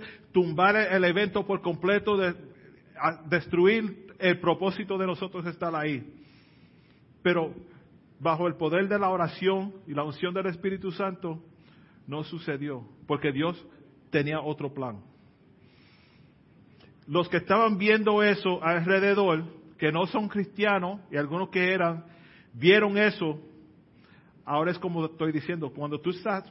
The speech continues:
pasando por algo, como tú bregas con eso, ese es el testimonio a los que están alrededor. Ellos vieron eso y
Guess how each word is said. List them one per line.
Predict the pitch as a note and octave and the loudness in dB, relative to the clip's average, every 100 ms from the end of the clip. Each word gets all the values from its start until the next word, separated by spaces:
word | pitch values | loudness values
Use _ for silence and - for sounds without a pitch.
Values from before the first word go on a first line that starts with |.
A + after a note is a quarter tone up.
| - | -10
pasando | - E3+ F#3+ G3 | -6 -4 -4 -4
por | G3 G3 | -4 0
algo, | G3+ G3 E3 - | 0 0 -2 -4
como | E3 D#3+ D#3 | 0 0 0
tú | F3+ | 0
bregas | F3 G#3 G#3 G3+ | 2 2 2 0
con | G#3 G#3 | -2 -2
eso, | G#3 F#3+ E3 - - - | -2 -4 -8 -10 -20 0
ese | F3 F3 | 2 2
es | G3+ | 2
el | G3 | 0
testimonio | - F#3 - F3+ G3+ F#3+ | 0 0 0 0 -2 0
a | |
los | E3 | -2
que | - | -2
están | C#3+ D3+ D#3 | -4 -6 -4
alrededor. | D#3 D#3 C3+ B2+ C#3 G#2+ - - - - - - | -2 -2 -2 -4 -4 -6 -14 -20 -20 -20 -20 0
Ellos | E3 G3 E3+ | 4 4 4
vieron | F3+ F#3+ E3+ | 4 4 4
eso | F#3+ G3 F3+ D#3+ | 2 0 -2 -2
y | D#3+ D3+ | -2 -2